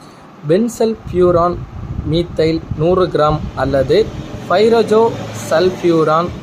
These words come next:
ஈத்தைல் முந்நூறு கிராம் ஹெக்டர் அல்லது பியூட்டர் குளோர் ரெண்டு லிட்டர் என்ற அளவுல வந்து கொடுக்கணும்னு சொல்லியிருக்காங்க. அதே போல நடப்பட்ட இருபது நாட்களுக்கு பிறகு நீங்க கொடுக்குற மாதிரி இருந்ததுன்னா குளோரின்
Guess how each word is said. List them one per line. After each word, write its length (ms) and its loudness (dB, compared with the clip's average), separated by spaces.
ஈத்தைல் 420 -2
முந்நூறு 400 2
கிராம் 240 0
ஹெக்டர் 360 0
அல்லது 320 -2
பியூட்டர் 500 2
குளோர் 320 4
ரெண்டு 340 4
லிட்டர் 480 0
என்ற 180 0
அளவுல 440 2
வந்து 160 -2
கொடுக்கணும்னு 520 -4
சொல்லியிருக்காங்க. 640 -6
அதே 140 0
போல 220 2
நடப்பட்ட 580 0
இருபது 400 2
நாட்களுக்கு 500 2
பிறகு 360 2
நீங்க 260 2
கொடுக்குற 280 0
மாதிரி 220 0
இருந்ததுன்னா 380 -2
குளோரின் 460 2